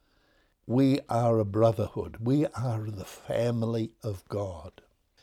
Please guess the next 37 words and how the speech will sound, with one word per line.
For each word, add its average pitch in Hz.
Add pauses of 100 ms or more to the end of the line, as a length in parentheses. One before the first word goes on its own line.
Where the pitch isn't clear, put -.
(520)
And 160
this 285
is 269
something 151
that 131
has 117
been 113
lost - (580)
in 127
the 120
Western 117
Church 127
over 120
a 104
period 110
of 107
time, 147
for 131
one 226
reason 170
or 139
another, 104 (640)
and 147
we 160
don't 180
need 139
to -
go 117
into 117
those 107
causes, 110
but 135 (400)
we 226
have 220
become 131
so -
professional. -